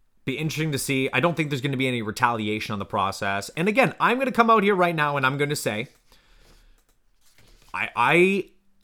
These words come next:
I'm gonna take him, I'm gonna take him on his word.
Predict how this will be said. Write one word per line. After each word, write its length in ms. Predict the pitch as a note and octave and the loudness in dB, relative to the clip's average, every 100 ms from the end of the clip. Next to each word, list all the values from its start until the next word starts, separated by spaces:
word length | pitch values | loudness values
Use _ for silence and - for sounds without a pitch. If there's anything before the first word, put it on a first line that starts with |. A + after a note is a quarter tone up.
| _ _ - | _ _ -2
I'm 160 | C#3 | 2
gonna 160 | F3+ F#3+ | 2 2
take 240 | G3 G3 | 4 4
him, 120 | G#3 - - | 2 -2 -4
I'm 160 | D#3 | -2
gonna 140 | F3 F3+ | 0 2
take 220 | G3 F#3+ | 2 0
him 140 | G3 | 0
on 120 | F#3+ G3+ | 2 2
his 120 | E3+ | 2
word. 340 | F#3+ G3+ A#3 | 2 2 0